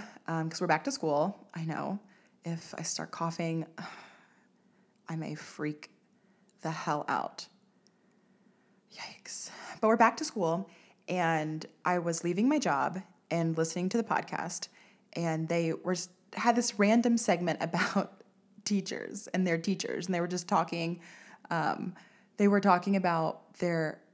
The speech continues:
past experiences with the teachers, and, you know, they always brought up the, the bad ones, which is the funniest thing.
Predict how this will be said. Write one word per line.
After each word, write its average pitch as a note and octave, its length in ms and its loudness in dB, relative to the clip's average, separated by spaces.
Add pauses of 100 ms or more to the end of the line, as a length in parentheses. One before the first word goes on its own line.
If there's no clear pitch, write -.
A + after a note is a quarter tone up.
(320)
past - 380 4
experiences F3 440 -2
with F#3 100 -6
the F#3 60 -6
teachers, E3 540 0
and, E3 340 -2 (120)
you G3 120 6
know, G3 60 8
they F3 100 6
always A3+ 220 8
brought F3+ 200 6
up D#3+ 140 2
the, C#3+ 300 4 (100)
the F#3+ 100 4
bad D#3 360 6
ones, D#3 300 -4
which E3 180 -6
is D#3+ 120 -4
the F#3 60 -6
funniest D#3 360 -4
thing. E3 360 -2